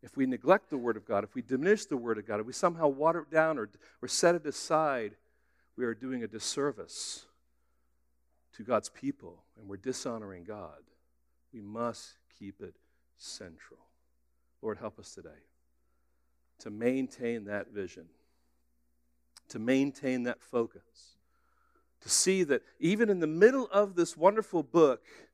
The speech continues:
Luke wants us to see again and again and again, and in particular in this text, the central place of the Word of God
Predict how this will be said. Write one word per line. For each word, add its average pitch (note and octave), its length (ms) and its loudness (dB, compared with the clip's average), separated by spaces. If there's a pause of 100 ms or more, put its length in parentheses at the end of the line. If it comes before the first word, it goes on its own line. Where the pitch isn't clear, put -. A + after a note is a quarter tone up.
(420)
Luke F#3 440 8
wants F3+ 520 2
us F3 320 0
to D#3 100 -10
see D#3 520 0
again F3 580 0
and C3 120 -6
again D#3+ 480 -2
and B2+ 100 -6
again, C#3 320 0
and C3 120 -4
in B2 80 -4
particular F3 640 0
in D3 220 -6
this C3+ 180 -8
text, - 560 -8 (640)
the - 60 -18
central E3+ 520 -2
place A#2 440 -2
of A#2 160 -16
the A#2 80 -6
Word B2+ 300 -2
of A2 140 -14
God G#2 360 -6